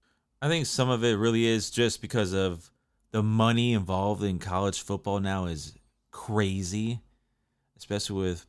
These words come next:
player likeness now being approved. They can make their own money and all that stuff. They're not gonna hold sanctions on 'em for it anymore, or fine schools, or, you know, get, kick 'em out of the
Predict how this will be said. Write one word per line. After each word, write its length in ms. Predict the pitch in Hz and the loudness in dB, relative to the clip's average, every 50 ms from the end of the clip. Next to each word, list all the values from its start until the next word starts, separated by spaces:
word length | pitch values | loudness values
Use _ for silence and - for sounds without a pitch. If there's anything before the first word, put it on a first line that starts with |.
| _ _ | _ _
player 340 | - 117 113 110 104 95 | -2 0 0 2 2 0
likeness 640 | 87 82 95 107 101 - - 107 107 110 104 - - | 0 0 0 -2 -2 -4 -6 -4 -4 -2 -2 -4 -4
now 300 | 107 104 107 107 107 107 | -4 -4 -2 -2 -2 -2
being 180 | 95 98 98 90 | -2 -4 -4 -4
approved. 460 | 85 - - - - 113 113 113 104 | -6 -8 -10 -8 -4 -2 0 0 0
They 80 | 107 104 | 0 -2
can 120 | 101 95 | -2 -2
make 200 | 95 90 82 78 | -4 -4 -4 -6
their 120 | 82 82 | -6 -6
own 200 | 87 87 82 82 | -6 -4 -4 -4
money 500 | 82 92 113 127 127 123 120 117 117 117 | -2 0 0 0 0 0 -2 -2 -2 -2
and 160 | 110 107 101 95 | -2 -2 -2 -2
all 160 | 95 98 92 | -4 -4 -4
that 220 | 90 80 76 80 | -4 -4 -6 -6
stuff. 400 | - - - 123 120 113 107 - | -8 -4 -2 0 0 0 0 -2
They're 80 | 101 92 | -4 -6
not 160 | 87 87 - | -6 -6 -8
gonna 320 | 85 82 80 80 82 82 - _ _ _ _ _ _ _ | -8 -8 -8 -8 -8 -10 -12 _ _ _ _ _ _ _
hold 260 | _ 127 117 101 90 - | _ -2 0 0 0 -2
sanctions 680 | - - - - 113 120 113 - - 123 123 117 107 117 | -4 -4 -2 -2 -2 -2 -2 -4 -4 -2 -2 -2 0 0
on 180 | 110 110 113 | 0 2 2
'em 360 | 110 110 107 110 113 113 - - | 0 0 0 -2 -2 -4 -8 -10
for 280 | - - 110 110 107 | -6 -2 0 0 2
it 40 | 104 | 2
anymore, 480 | 107 107 107 107 104 101 98 98 92 85 | 0 0 -2 -2 -2 -2 -2 -2 -4 -4
or 40 | 80 | -6
fine 400 | - - - 107 113 123 117 98 | -6 -4 -2 0 0 0 0 -2
schools, 680 | - - - - 113 113 113 113 113 113 113 110 98 | -4 -6 -8 -4 -2 -2 0 0 0 0 0 -2 -2
or, 360 | 95 85 82 80 80 78 80 - _ _ _ _ _ _ _ _ _ _ _ _ _ _ _ _ _ _ _ _ _ _ _ _ _ | -4 -6 -6 -6 -8 -10 -12 -16 _ _ _ _ _ _ _ _ _ _ _ _ _ _ _ _ _ _ _ _ _ _ _ _ _
you 100 | 95 95 | -8 -4
know, 280 | 92 90 90 87 82 - - - _ _ _ _ _ _ _ _ _ _ _ _ _ | -4 -2 -2 -4 -6 -8 -14 -20 _ _ _ _ _ _ _ _ _ _ _ _ _
get, 180 | - 110 107 - | -4 -4 -4 -4
kick 180 | - 135 117 | -4 -4 -2
'em 120 | 120 117 117 | 0 0 2
out 240 | 113 113 107 101 98 | 4 4 4 4 2
of 60 | 92 | 2
the 220 | 90 90 90 85 | 0 0 -2 -4